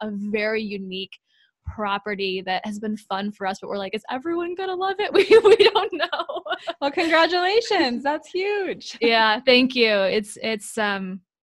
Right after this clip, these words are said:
Speaker 1: it's a beautiful place to escape to, especially as an entrepreneur. It's like, sometimes being at home and working from here all day, I'm like, "Okay, I gotta switch, I gotta switch up the scenery." <laughs>
Speaker 2: Yes.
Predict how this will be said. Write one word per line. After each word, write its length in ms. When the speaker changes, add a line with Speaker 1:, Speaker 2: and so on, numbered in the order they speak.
Speaker 1:
it's 140
a 60
beautiful 360
place 260
to 140
escape 460
to, 120
especially 560
as 140
an 60
entrepreneur. 600
It's 140
like, 220
sometimes 540
being 320
at 160
home 380
and 120
working 340
from 220
here 280
all 160
day, 320
I'm 100
like, 240
"Okay, 200
I 20
gotta 160
switch, 300
I 140
gotta 200
switch 240
up 140
the 80
scenery." 500
<laughs> 60
Speaker 2:
Yes. 360